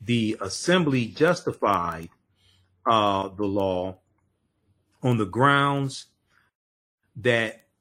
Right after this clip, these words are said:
the obstinacy of many enslaved people cannot be suppressed by other than violent means, cannot be suppressed than other by violent means. The law provided that an enslaver's killing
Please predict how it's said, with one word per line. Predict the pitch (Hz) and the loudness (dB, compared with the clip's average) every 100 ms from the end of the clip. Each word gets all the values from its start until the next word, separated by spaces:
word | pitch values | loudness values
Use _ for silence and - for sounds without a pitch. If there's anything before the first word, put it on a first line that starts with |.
| - | -10
the | 120 113 107 - _ _ _ - | -6 -4 -4 -10 _ _ _ -2
obstinacy | 147 165 - 120 104 95 - 95 95 _ _ _ _ _ - | 0 0 -4 -6 -6 -8 -8 -8 -10 _ _ _ _ _ 0
of | 123 120 117 117 - _ _ - | 2 4 2 -2 -6 _ _ -6
many | 110 151 143 | -2 0 -2
enslaved | 120 - 147 127 113 - | -6 -4 -2 0 -2 -6
people | 170 147 98 - | -6 -6 -10 -8
cannot | 151 151 143 127 107 | -4 -2 0 -4 -4
be | 127 | -6
suppressed | 120 101 - - 151 131 | -4 -10 -16 -4 -2 0
by | 110 - | -4 -4
other | - 143 139 131 131 - _ _ _ _ _ _ _ | -4 -2 0 -2 -4 -12 _ _ _ _ _ _ _
than | 113 120 113 110 - 95 | -4 -2 -2 -4 -8 0
violent | 117 120 117 110 | 2 2 -2 -8
means, | 98 110 98 78 - - | -8 -6 -6 -8 -16 -20
cannot | - 139 127 117 110 | -10 -6 -6 -6 -6
be | 120 | -8
suppressed | - - - 123 120 - _ _ _ _ _ | -10 -10 -4 -2 -4 -12 _ _ _ _ _
than | 110 110 107 - | -6 -4 -4 -4
other | 123 120 113 | -2 0 -2
by | 104 95 | -2 -4
violent | 92 120 113 107 104 | 0 0 2 -2 -8
means. | 104 104 78 76 - _ - _ | -6 -6 -8 -14 -20 _ -20 _
The | - | -4
law | 101 139 | 4 6
provided | 151 123 101 127 131 113 | 4 2 0 0 0 -2
that | 117 110 - | -2 -4 -8
an | 113 | -12
enslaver's | 98 - 139 143 127 107 | -12 -8 -2 0 0 -6
killing | - - 160 92 87 | -6 -2 -2 -2 -10